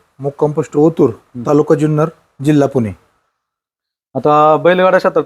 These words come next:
Speaker 2: कधीपासून आहे आपण?
Speaker 1: तर बैलगाडा क्षेत्रात तसे, अ, आमचे, अ, प-, पिढ्यानपिढ्या चालत आलेला हा, अ, बैलगाडा शर्यतीचा नाद आहे.
Speaker 2: हं.
Speaker 1: पण ज्या जसं, अ,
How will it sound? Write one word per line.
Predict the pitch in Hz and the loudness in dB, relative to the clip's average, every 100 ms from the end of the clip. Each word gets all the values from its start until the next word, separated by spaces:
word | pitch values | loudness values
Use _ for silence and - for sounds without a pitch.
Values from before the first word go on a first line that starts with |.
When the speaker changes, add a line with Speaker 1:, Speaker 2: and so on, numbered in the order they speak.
| - | -2
Speaker 2:
कधीपासून | 196 180 165 135 | -2 -2 -4 -6
आहे | 110 | -10
आपण? | 120 - _ _ _ _ _ _ _ _ | -14 -20 _ _ _ _ _ _ _ _
Speaker 1:
तर | 143 | -6
बैलगाडा | 127 151 160 175 | 0 2 2 0
क्षेत्रात | 180 165 165 165 175 | 0 -2 -2 -2 -2
तसे, | 170 175 165 | -2 2 4
अ, | 165 165 160 156 151 127 107 - - - _ - | 4 2 2 0 0 -4 -10 -18 -20 -20 _ -8
आमचे, | 123 127 156 | -8 0 2
अ, | 151 147 | 4 2
प-, | 139 - 151 | -2 -4 -4
पिढ्यानपिढ्या | 131 - 170 170 160 170 160 | -2 0 2 2 2 0 2
चालत | 143 131 143 | 0 0 2
आलेला | 143 143 | 2 2
हा, | 123 123 123 120 117 | 2 2 0 -4 -8
अ, | 104 101 107 107 107 | -16 -18 -16 -16 -10
बैलगाडा | 123 127 135 | -8 -4 -4
शर्यतीचा | 135 120 110 113 127 | -4 -6 -6 -4 -2
नाद | 135 139 | 0 0
आहे. | 123 | -2
Speaker 2:
हं. | 131 _ 131 117 _ | -4 _ -10 -10 _
Speaker 1:
पण | 139 127 | -10 -10
ज्या | 123 151 151 | -2 0 2
जसं, | 147 139 135 170 170 151 - _ - | 0 -4 -4 0 0 -2 -10 _ -16
अ, | 135 135 139 131 123 | -6 0 2 2 0